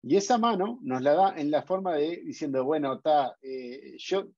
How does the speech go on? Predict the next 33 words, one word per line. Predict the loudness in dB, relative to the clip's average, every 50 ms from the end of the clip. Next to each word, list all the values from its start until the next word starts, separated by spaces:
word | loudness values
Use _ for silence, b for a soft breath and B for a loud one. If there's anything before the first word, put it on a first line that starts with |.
| _
eh, | -14 -12 -10 -8 -8 -4
yo | -2 -2 0
sé | 0 2 2
que | 4
vos | 4 4 4
querés | 4 2 2 0
una | 0 0 0
dirección, | 0 0 -2 -2 -2 -4 -2
pero | -2 -4 -4
en | -2
realidad | 0 0 2
lo | 2 2
que | 2 0
tengo | 0 -4 -6 -8
es | -10 -10
un | -12
C | -10 -6
name, | -4 -4 -4 -2 -2
pero | -4 -4 -4
como | -4 -8 -8 -6 -2
yo | 0 0
sé | 0 0 2
que | 2
vos | 2 2 2
querés | 2 2 0 0 0
una | -2 -2
dirección, | -2 -2 -2 -4 -4 -4 -6 -6 -6 -10 -18 _ _
ya | -2 -2 0 0
que | 0 0
estoy, | 2 2 2 2 4
te | 2
la | 2 4 4
doy. | 4 4 2 2